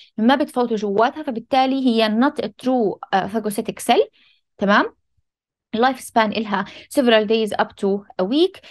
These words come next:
يعني قريب من اللايف سبان تبع النيوتروفيل.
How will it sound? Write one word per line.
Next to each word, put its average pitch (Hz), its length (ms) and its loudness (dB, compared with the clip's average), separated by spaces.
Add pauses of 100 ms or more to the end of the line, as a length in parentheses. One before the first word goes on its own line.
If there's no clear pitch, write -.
(120)
يعني 233 280 2
قريب 254 280 -2
من 208 120 -4
اللايف 202 260 -4
سبان 196 360 -2
تبع 185 300 -2
النيوتروفيل. 294 720 0